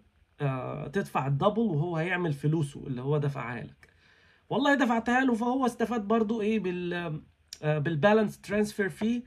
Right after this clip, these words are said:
اللي هي الفيز اللي انت دفعتها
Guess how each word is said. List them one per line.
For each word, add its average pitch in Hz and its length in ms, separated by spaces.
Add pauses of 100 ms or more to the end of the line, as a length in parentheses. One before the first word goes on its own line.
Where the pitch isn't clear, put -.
(360)
اللي 143 180
هي 180 520
الفيز 160 420
اللي 170 140
انت 170 460
دفعتها 151 720